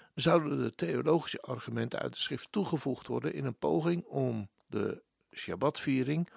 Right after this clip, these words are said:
op de eerste in plaats van de zevende dag op schrift te gronden.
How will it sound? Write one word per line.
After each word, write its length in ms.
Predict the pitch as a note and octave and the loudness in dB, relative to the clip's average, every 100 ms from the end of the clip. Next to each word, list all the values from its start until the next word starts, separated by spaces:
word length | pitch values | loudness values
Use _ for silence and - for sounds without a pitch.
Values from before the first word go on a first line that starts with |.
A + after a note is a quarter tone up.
| - - | -20 0
op 180 | - D3+ | 2 4
de 160 | - - | 2 2
eerste 480 | D3 D#3+ E3 - - | 4 4 4 -2 -6
in 140 | - - | -8 -4
plaats 260 | G2 G#2 | -2 -2
van 140 | D3 E3 | -2 2
de 80 | |
zevende 500 | D#3+ F#3+ G#3 G3+ A3 | 6 8 8 6 2
dag 200 | F3 D3+ | 2 0
op 100 | - | -2
schrift 400 | - B2+ - - - _ | -2 -2 -2 -10 -20 _
te 120 | C#3 | -2
gronden. 500 | - C#3 B2 G2+ F2 | 2 2 2 2 -2